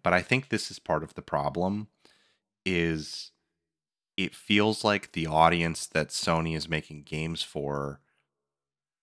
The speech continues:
and I'm not saying anybody should enjoy things a specific way, you know, live your life, enjoy the stuff you like, but it feels like the core Sony audience has become this, like,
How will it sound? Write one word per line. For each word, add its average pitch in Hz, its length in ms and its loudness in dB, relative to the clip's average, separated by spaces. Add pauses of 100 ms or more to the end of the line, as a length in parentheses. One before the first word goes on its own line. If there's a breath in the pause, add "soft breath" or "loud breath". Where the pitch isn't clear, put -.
(220)
and 73 100 -12
I'm 69 140 -12
not 80 220 0
saying 110 340 4
anybody 95 420 4
should 87 220 -2
enjoy 85 400 0
things 85 260 -4
a 82 60 -8
specific - 520 -6
way, 76 460 0 (360)
you 87 100 -4
know, 69 260 -6 (140)
live 85 160 -2
your 85 120 4
life, 76 500 0 (600)
enjoy 80 300 -2
the 78 80 0
stuff 80 300 0
you 76 80 -4
like, 76 340 0 (640)
but 98 100 4
it 95 120 2
feels 120 500 2
like 95 440 4 (640)
the 87 80 -2
core 98 380 0
Sony 87 400 0
audience 78 420 0
has 78 140 -6
become 80 400 -10
this, 76 260 -6
like, 69 280 -4